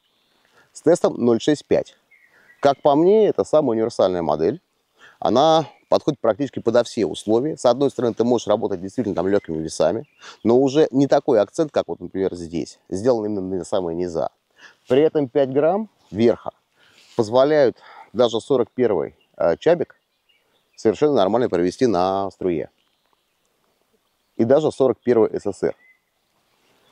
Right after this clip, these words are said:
А, то же самое, если мы говорим о других приманках, там тридцать восьмые чабики проводятся элементарно. Кстати, вот здесь тридцать восемь чабик, для нее это верх, именно по ло-,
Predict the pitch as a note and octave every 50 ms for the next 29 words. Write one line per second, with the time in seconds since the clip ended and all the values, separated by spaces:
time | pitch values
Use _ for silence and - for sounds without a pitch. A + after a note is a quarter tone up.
0 | _ _ _ _ _ - - E2+ F#2 - - F3+ E3+ D3+ D3+ - - E3 D3 C3
1 | A2 G2+ F#2+ F#2+ G#2+ A#2+ A#2 - - G#2+ G#2 G#2 G2 F#2+ G2 G2 G2+ G#2+ A2+ G2+
2 | F2+ F2 F2+ F2+ F#2+ G2 A2 A2+ G2+ - - F#2+ G2 G#2 G#2 F#2+ F2+ - D2 -
3 | - D#2 D#2 - - A#2 A2 - - G2 G2 G2 - F2 G#2 G2+ F#2 E2+ D#2+ -
4 | - G#2+ F#2+ E2+ E2+ - - - - E2 F2 E2+ E2 E2 D2+ - - D#2 D2 D#2
5 | D2+ C#2+ - E2 F2 G2 A#2 A#2+ C#3+ - - - _ - B2+ A#2+ A2+ B2 B2+ C3+
6 | C#3 D3 C3+ - - B2+ C3 - - C#3 C#3 - B2+ A#2+ - E3 E3+ C#3+ G#2 F#2+
7 | F#2 F2+ G#2 A2+ A#2 - G2 F2 D#2+ D2 A#1+ - - - _ - _ A2 A#2+ A#2
8 | A#2 G2+ E2+ - _ F#2+ G2+ G2+ G2+ G2 F#2 F2 F2 E2+ D#2+ D#2+ E2+ F#2+ G2+